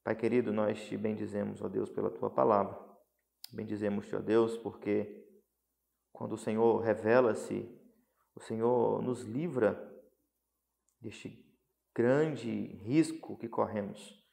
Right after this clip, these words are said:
de deturpar a tua vontade. Se fôssemos, ó Deus, ah, e ainda tivéssemos apenas a tradição oral, sabemos que o coração dos homens teria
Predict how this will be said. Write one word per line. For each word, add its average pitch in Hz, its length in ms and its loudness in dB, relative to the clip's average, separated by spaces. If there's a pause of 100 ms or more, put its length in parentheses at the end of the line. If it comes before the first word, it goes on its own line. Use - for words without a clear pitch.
(840)
de 110 100 -6
deturpar 110 760 -4
a 107 60 0
tua 107 180 0
vontade. - 640 -4 (880)
Se - 140 -18
fôssemos, 110 600 0
ó 104 80 2
Deus, 110 520 2 (300)
ah, 95 300 0
e 110 160 2
ainda 110 400 0
tivéssemos 110 600 0
apenas 127 480 0
a 120 60 2
tradição 117 580 -2
oral, 104 320 4
sabemos 113 680 0 (1080)
que - 80 -10
o 101 40 -8
coração 110 380 0
dos 107 200 -4
homens 110 320 -2
teria 107 400 0